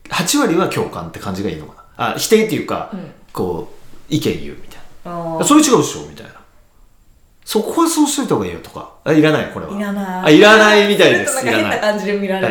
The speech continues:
Speaker 2: る。
Speaker 1: いらない。はい、いらないんですって。
Speaker 2: あー、いらない。
Speaker 1: じゃあもう全部共感でいいじゃん。じゃあ百共感でいいわけでしょ？
Speaker 2: 百共感。
Speaker 1: 「なんとか、もうこれもうすっごい嫌だったんだけど、なんとかなんだけど、わかる」。
Speaker 2: <laughs>
Speaker 1: で、オッケー。<laughs>
Speaker 2: そう。
Speaker 1: 「わかる。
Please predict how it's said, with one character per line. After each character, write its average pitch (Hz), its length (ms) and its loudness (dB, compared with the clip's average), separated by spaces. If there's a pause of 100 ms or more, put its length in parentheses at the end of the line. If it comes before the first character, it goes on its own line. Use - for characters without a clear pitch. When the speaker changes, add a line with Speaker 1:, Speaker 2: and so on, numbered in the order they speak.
(100)
Speaker 2:
る。 107 60 -6
Speaker 1:
い - 20 -2
ら 104 140 -2
な 98 80 -4
い。 - 20 -4
は 95 60 -4
い、 - 20 -4
い - 0 -
ら - 0 -
な 90 60 -10
い - 20 -12
ん - 20 -12
で 78 120 -14
す - 180 -10
っ 175 60 -6
て。 - 80 2
Speaker 2:
あ 156 280 -8
ー、 247 220 -6
い - 20 -6
ら 190 120 -8
な - 120 -14
い。 - 40 -6
Speaker 1:
じ 180 80 4
ゃ 170 60 2
あ - 20 -2
も 139 80 -2
う 127 40 -2
全 170 200 2
部 123 100 -2
共 98 220 -8
感 90 160 -10
で 85 60 -10
い - 20 -10
い - 20 -10
じ 82 80 -10
ゃ 78 40 -12
ん。 - 20 -12
じ 104 80 -6
ゃ - 20 -6
あ - 20 -6 (120)
百 175 120 -4
共 110 240 -4
感 82 140 -12
で 78 60 -12
い - 20 -10
い 76 60 -10
わ 73 60 -14
け - 80 -20
で - 60 -20
し - 120 -20
ょ？ - 20 -14 (180)
Speaker 2:
百 165 300 -20
共 143 280 -18
感。 135 280 -16 (300)
Speaker 1:
「な 139 120 0
ん 135 60 0
と 127 80 -2
か、 107 400 -2 (180)
も 120 200 -2
う - 20 -4
こ 110 140 2
れ 110 60 0
も 104 180 -4
う 98 40 -6
す 92 180 -10
っ 85 40 -14 (140)
ご - 180 -6
い 151 40 2
嫌 135 100 2
だ 123 80 0
っ 110 100 -8
た 110 80 -6
ん 107 80 -4
だ 104 80 -4
け 95 100 -4
ど、 92 220 -4
な 107 100 -4
ん 123 60 -6
と 139 60 -4
か 123 60 -2
な 113 120 -2
ん 107 60 -4
だ 104 80 -4
け 95 80 -4
ど、 87 240 -6 (200)
わ - 200 -18
か - 240 -10
る」。 82 320 -10 (500)
Speaker 2:
<laughs> - 420 -16
Speaker 1:
で、 143 60 4
オ 131 60 4
ッ - 100 -2
ケ - 80 -2
ー。 - 100 -10 (600)
<laughs> - 1200 4
Speaker 2:
そ - 80 -6
う。 92 80 -2
Speaker 1:
「わ 170 40 -2
か 113 120 -2
る。 95 100 -4